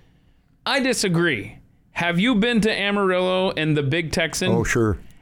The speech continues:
Speaker 2: Many
Speaker 1: Is that,
Speaker 2: times.
Speaker 1: I, is,
Speaker 2: Yes,
Speaker 1: okay,
Speaker 2: yeah.
Speaker 1: is it just me, or is that not the greatest steak ever?
Speaker 2: That's great. That's
Speaker 1: Okay,
Speaker 2: great.
Speaker 1: all right. I wanna make sure that somebody in this world agrees with me that that is worth driving up 'Cause if you time it right, you have a really light lunch, you can get up there in time for dinner from
Speaker 2: You sure
Speaker 1: Dallas,
Speaker 2: can.
Speaker 1: you know?
Speaker 2: Yes, you can.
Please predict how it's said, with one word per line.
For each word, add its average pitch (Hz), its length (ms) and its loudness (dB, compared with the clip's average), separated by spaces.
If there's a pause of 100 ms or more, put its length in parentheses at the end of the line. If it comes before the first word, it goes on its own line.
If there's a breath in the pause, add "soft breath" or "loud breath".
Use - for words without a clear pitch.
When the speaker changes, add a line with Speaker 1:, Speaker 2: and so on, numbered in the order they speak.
(160 soft breath)
Speaker 2:
Many 123 100 0
Speaker 1:
Is 139 100 0
that, 523 60 2
Speaker 2:
times. 427 260 0
Speaker 1:
I, 466 260 0
is, 240 180 0
Speaker 2:
Yes, 139 340 0
Speaker 1:
okay, 254 200 -2
Speaker 2:
yeah. 104 80 0
Speaker 1:
is 220 160 0
it 247 140 0
just 302 260 -2
me, 226 340 2
or 262 180 2
is 220 80 0
that 254 220 -2
not 233 320 0
the 247 80 0
greatest 185 560 0
steak 240 360 -2
ever? 427 400 0
Speaker 2:
That's 113 220 -2
great. 98 460 0
That's 247 120 2
Speaker 1:
Okay, 285 240 2
Speaker 2:
great. 90 220 0
Speaker 1:
all 233 120 0
right. 277 180 2
I 226 80 0
wanna 277 220 2
make 269 200 0
sure 277 180 0
that 226 160 0
somebody 269 680 0
in 220 80 0
this 202 180 0
world 226 260 2
agrees 220 400 2
with 190 120 0
me 165 200 0
that 180 220 -2
that 202 220 -2
is 190 200 0
worth 185 240 0
driving 180 420 -2
up 170 240 0 (440 loud breath)
'Cause 208 120 2
if 202 100 0
you 240 120 2
time 262 360 0
it 240 100 -2
right, 226 460 0 (200 loud breath)
you 196 140 0
have 226 160 0
a 220 80 0
really 208 300 4
light 202 280 2
lunch, 202 440 0
you 202 80 2
can 175 120 4
get 185 140 2
up 190 140 -2
there 190 180 0
in 180 60 2
time 190 240 0
for 196 80 -2
dinner 196 380 0
from 156 180 -2
Speaker 2:
You 160 60 2
sure 185 80 0
Speaker 1:
Dallas, 220 280 0
Speaker 2:
can. - 80 0
Speaker 1:
you - 80 0
know? - 80 0
Speaker 2:
Yes, 220 100 -2
you 196 60 2
can. - 340 -2